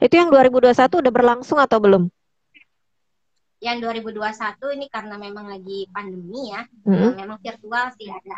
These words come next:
Speaker 2: ada virtual. Tapi kalau tahun-tahun sebelumnya, eh, tahun dua ribu dua puluh kemarin ada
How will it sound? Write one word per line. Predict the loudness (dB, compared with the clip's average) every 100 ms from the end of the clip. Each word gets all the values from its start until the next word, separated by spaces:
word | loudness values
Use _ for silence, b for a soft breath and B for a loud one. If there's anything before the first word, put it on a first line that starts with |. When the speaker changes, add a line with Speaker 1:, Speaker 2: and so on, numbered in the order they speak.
| -12
Speaker 2:
ada | -10 -12
virtual. | -12 -16 -12 -10 -10 -12
Tapi | -20 _ -20 _ _ _ _
kalau | -8 -6
tahun-tahun | -6 -8 -6 -8 -10
sebelumnya, | -16 -14 -12 -10 -12 _ _ _ _
eh, | -8 -4 -4 -4
tahun | -6 -6
dua | -6 -10
ribu | -8
dua | -8 -8
puluh | -16
kemarin | -10 -10 -10 -12
ada | -12 -12